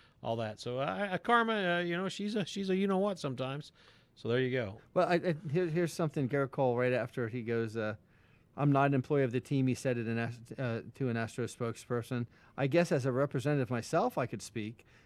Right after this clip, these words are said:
Speaker 2: Then he was asked to speak to the media, and he goes, "Do I have to do it? Technically, I'm unemployed."
Speaker 1: <laughs>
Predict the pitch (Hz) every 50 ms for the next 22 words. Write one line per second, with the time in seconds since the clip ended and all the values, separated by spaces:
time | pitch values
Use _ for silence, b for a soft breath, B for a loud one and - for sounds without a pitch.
0 | b b - 151 156 156 143 127 156 160 151 - - 147 - - 175 151 - -
1 | 139 135 139 151 156 151 139 131 123 120 b b b b b b b b b -
2 | - 143 131 143 135 123 - - 139 139 135 151 156 151 - 143 131 147 160 180
3 | 196 - - - - - _ _ _ _ - 170 180 - - 139 135 135 131 131
4 | 135 139 139 131 117 139 147 165 165 127 101 - - - - - b b b b
5 | b b -